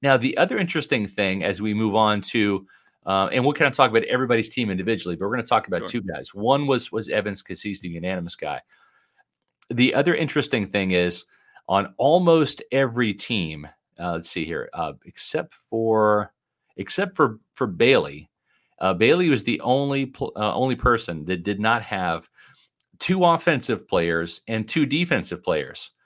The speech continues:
Speaker 1: which again, it's kinda crazy to think about, right? Because you are, you're looking at a team that just a couple years ago would have been a, like, a complete flush of,
Speaker 2: Yeah.
Speaker 1: of defensive players, and rightly so,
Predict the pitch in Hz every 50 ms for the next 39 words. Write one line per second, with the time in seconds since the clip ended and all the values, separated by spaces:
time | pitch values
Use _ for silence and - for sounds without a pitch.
0 | _ _ _ _ - 131 131 120 - - - 131 113 107 147 185 196 107 82 78
1 | _ _ _ - - 117 - - - 175 214 214 175 - - 196 196 185 156 180
2 | 156 143 147 - 208 190 - - 85 78 76 73 82 90 104 110 - 123 - -
3 | 123 107 104 104 - - - _ _ _ _ _ _ _ - 110 117 127 135 135
4 | 127 - - 120 123 120 117 113 113 - - 123 123 123 135 165 165 - 143 131
5 | 127 123 117 110 110 - - - 143 139 143 139 123 113 113 - - - 143 135
6 | - 113 - - 143 123 127 120 117 139 151 131 120 110 101 107 104 104 104 101
7 | 92 98 92 80 - _ - 85 92 95 92 87 - - 95 - 117 107 95 -
8 | - 135 131 127 - _ _ _ _ _ _ - - - - 139 135 131 98 -
9 | - - - - - - 101 98 87 87 92 98 85 92 - 113 107 - 120 107
10 | 95 - - - _ - - 120 - - - - - - - _ _ _ - 104
11 | 107 101 92 113 139 151 - - 98 - - - - 185 170 104 - - -